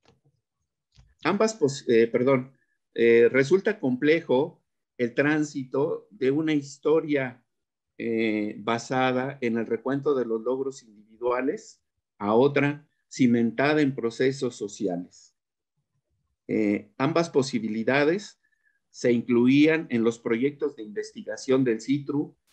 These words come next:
en mil novecientos ochenta y nueve. La primera, con personajes históricos teatrales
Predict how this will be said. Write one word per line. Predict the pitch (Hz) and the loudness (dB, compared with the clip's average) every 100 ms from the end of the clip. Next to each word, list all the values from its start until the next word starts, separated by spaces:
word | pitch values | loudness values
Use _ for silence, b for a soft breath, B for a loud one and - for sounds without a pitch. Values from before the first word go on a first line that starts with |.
| - | -6
en | 110 | 2
mil | 123 143 | 4 6
novecientos | 131 117 - 120 123 117 | 4 2 0 0 0 -2
ochenta | 113 - 101 98 | -12 -10 -10 -6
y | 98 | -6
nueve. | 104 104 98 98 _ _ _ _ | -2 -2 -2 -4 _ _ _ _
La | - 107 | -6 -4
primera, | 107 104 123 143 170 - _ _ | 0 2 2 0 -2 -8 _ _
con | - 110 | -4 0
personajes | 110 110 117 127 151 151 139 | 0 0 0 2 0 -4 -8
históricos | 113 135 131 135 117 101 - | -6 -2 -2 -2 -4 -6 -4
teatrales | 98 104 117 127 120 120 - | -4 -4 -4 -2 -2 -4 -8